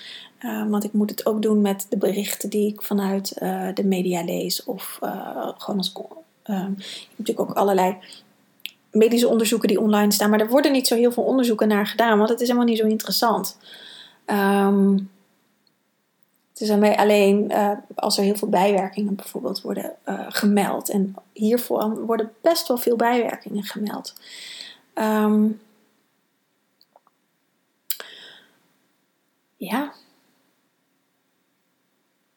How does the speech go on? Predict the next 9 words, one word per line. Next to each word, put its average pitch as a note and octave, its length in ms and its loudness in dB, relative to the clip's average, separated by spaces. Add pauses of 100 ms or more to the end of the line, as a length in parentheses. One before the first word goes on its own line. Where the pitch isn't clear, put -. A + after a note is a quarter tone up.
(1300)
Dus A#3+ 120 -6
dat B3+ 220 -2
kan A3 220 -4
ook A#3 180 0
gebeuren. G#3 500 -2
En A3+ 260 -2
daarbij, A3+ 360 0
als - 200 -2
je G3 200 -2